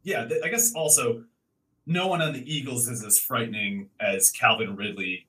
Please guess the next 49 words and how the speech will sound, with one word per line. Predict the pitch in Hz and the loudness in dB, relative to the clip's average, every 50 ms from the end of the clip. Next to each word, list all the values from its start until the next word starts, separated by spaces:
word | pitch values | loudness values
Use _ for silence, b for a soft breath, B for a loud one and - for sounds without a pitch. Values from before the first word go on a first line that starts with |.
| - | -18
and | 98 92 | -18 -16
Kyle | - - 113 104 - - | -2 2 4 4 4 2
Pitts | - - 107 101 98 - | 0 0 0 0 2 0
are | 98 92 92 90 92 92 92 92 - _ _ _ | 0 2 2 2 0 0 -4 -8 -12 _ _ _
on, | 95 92 92 90 85 - | -12 -12 -10 -12 -12 -12
on | 98 95 | -12 -12
the | - - | -12 -4
Falcons. | - - - - - - 92 90 90 - | 0 2 2 2 2 -2 -8 -2 2 4
So, | 101 95 95 87 b b b b b b b _ | 4 4 2 0 b b b b b b b _
uh, | 92 95 95 92 90 90 - - | 0 0 2 0 0 -2 -4 -2
I | - | 0
guess | 180 185 - - | 4 6 6 6
for | - 135 | 6 4
that | 110 117 113 107 110 | 0 0 0 0 -2
reason, | 110 104 104 98 104 101 | -2 0 2 2 2 2
I | 98 | 0
would | 95 98 98 | -4 -6 -8
defer | 101 - - - 95 95 95 | -10 -12 -10 -8 -8 -8 -8
to | 95 95 | -8 -8
them, | 95 95 92 92 95 90 | -8 -8 -8 -8 -8 -10
and | 87 87 85 | -12 -8 -4
definitely | - 175 - 170 151 131 | -4 -2 0 0 0 0
really | 127 120 120 113 | 2 2 0 0
like | 107 104 98 - - _ _ _ _ _ _ - - | 0 -2 -4 -6 -8 _ _ _ _ _ _ -6 -2
Kyle | - 110 104 98 98 - | 0 2 2 2 0 -2
Pitts, | - 117 113 104 - - - - - - - _ _ | -2 -2 0 4 8 8 8 8 8 4 -2 _ _
uh, | 101 101 92 90 90 - - _ | -8 -6 -6 -6 -8 -10 -8 _
all | 131 135 113 104 | 2 2 2 2
year, | 98 98 107 110 110 110 107 107 110 123 - - _ _ _ | 0 -2 -4 -2 -2 0 0 -2 -4 -6 -10 -16 _ _ _
Calvin | - 104 101 95 95 98 | -2 -2 -2 -2 -2 -6
Ridley | 98 101 98 92 | -10 -8 -6 -4
all | 92 98 95 95 95 | -2 -2 -2 -2 -2
year. | 95 95 95 98 98 95 - - _ _ _ _ _ _ _ 117 | -4 -6 -8 -8 -8 -10 -12 -16 _ _ _ _ _ _ _ -6
I | - - 104 | -4 -2 -2
don't | 107 101 101 | -2 2 6
see | 101 - 110 104 98 | 6 6 6 6 2
anything | 98 98 98 - 101 98 98 101 - - _ _ _ _ _ | -2 -4 -4 -4 -4 -4 -4 -8 -10 -16 _ _ _ _ _
intimidating | - 113 110 110 123 113 113 110 110 107 110 104 | -2 0 2 4 4 4 4 2 2 0 -2 -2
about | 101 104 101 98 | -2 -2 -2 -2
this | 101 98 - 104 | -4 -6 -4 -2
matchup | 101 101 98 - 101 92 - - | -2 -2 -2 -4 -6 -8 -10 -12
for | - - | -14 -12
either | 87 98 101 101 98 98 98 | -10 -8 -6 -6 -4 -6 -4
of | - | -6
them. | 98 95 92 92 | -6 -6 -6 -6
They | 92 113 - - | -6 -8 -4 -2
both | 113 - - - | -4 -4 -2 -4
should | - - - - - - | -4 -4 -4 -4 -6 -8
get | - 87 85 - | -8 -10 -10 -10